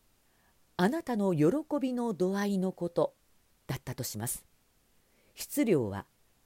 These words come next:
あなたの喜びの度合い、そして体積、これが過ごした時間だったとしましょう。あなたの喜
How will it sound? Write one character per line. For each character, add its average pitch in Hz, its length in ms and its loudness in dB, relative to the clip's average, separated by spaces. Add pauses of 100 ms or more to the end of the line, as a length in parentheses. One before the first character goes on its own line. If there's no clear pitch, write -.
(180)
あ 180 100 0
な 233 160 -2
た 175 220 -2
の 165 160 2
喜 143 100 2 (340)
び 160 120 -2
の 127 240 -4
度 104 180 -4
合 110 80 -2
い、 101 140 -8 (640)
そ - 160 -2
し - 80 -6
て 165 260 4 (560)
体 320 240 -2
積、 - 460 -6 (560)
こ 233 140 2
れ 254 80 6
が 208 240 0 (640)
過 220 100 2
ご 320 160 0
し - 160 -8
た 113 260 -2
時 139 220 -6
間 202 360 -2 (500)
だ 151 120 -2
っ - 60 -8
た - 120 -12
と 110 100 -8
し - 140 -8
ま 117 80 -4
し - 120 -2
ょ 110 100 2
う。 - 100 -10 (1400)
あ 196 120 2
な 302 180 -4
た 190 160 -2
の 120 220 -2
喜 117 100 2